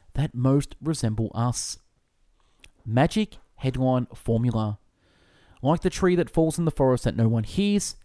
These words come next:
having a grand slam offer will not make you money if no one finds out about it. The goal must be that, upon hearing about your offer, your ideal prospects are interested enough to take action.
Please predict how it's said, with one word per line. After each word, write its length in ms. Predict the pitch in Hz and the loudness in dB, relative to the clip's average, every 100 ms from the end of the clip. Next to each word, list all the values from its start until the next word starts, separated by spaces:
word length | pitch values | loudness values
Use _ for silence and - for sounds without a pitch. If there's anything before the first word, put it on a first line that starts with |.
| _ | _
having 240 | - 120 | -6 -2
a 40 | 113 | -2
grand 380 | - 123 123 110 | 0 0 0 0
slam 300 | 117 113 - | -2 -2 0
offer 440 | 196 - 107 110 - _ - | 0 2 -2 -4 -8 _ -4
will 100 | 117 | 0
not 260 | 113 156 | 2 2
make 280 | 160 160 - | 0 -4 -2
you 80 | 185 | 0
money 360 | 139 117 113 - _ - | 2 0 -2 -6 _ -10
if 120 | 135 | -4
no 240 | 127 135 | 2 4
one 180 | 147 156 | 4 0
finds 480 | 156 - 110 113 - - | -2 -2 0 0 -2 -4
out 160 | 110 | -4
about 300 | 110 110 117 | -2 0 0
it. 180 | 117 - - _ _ _ _ _ _ - - | 0 -4 -10 _ _ _ _ _ _ -12 -4
The 80 | |
goal 180 | 139 180 | 0 2
must 240 | 180 175 - | 2 0 0
be 160 | 156 | -2
that, 540 | 117 135 170 214 - - - | 0 0 0 -2 -8 -12 -8
upon 300 | 117 127 117 | -4 0 -2
hearing 480 | - 147 165 165 156 | -2 -2 0 0 -2
about 460 | 131 127 120 - | 2 2 0 0
your 140 | 113 - | -2 0
offer, 420 | 180 - 98 110 - _ _ | -2 0 -4 -4 -12 _ _
your 340 | 117 110 113 | 2 4 4
ideal 220 | 131 165 165 | 4 2 0
prospects 580 | - 123 - 117 - | 0 0 0 -2 -2
are 60 | - | -6
interested 420 | 117 117 107 110 | -4 -4 -4 -2
enough 300 | 110 110 123 - | -2 -2 -2 -4
to 80 | |
take 280 | 101 117 104 | -4 -4 -4
action. 460 | - 160 - 110 | -6 -6 -4 -4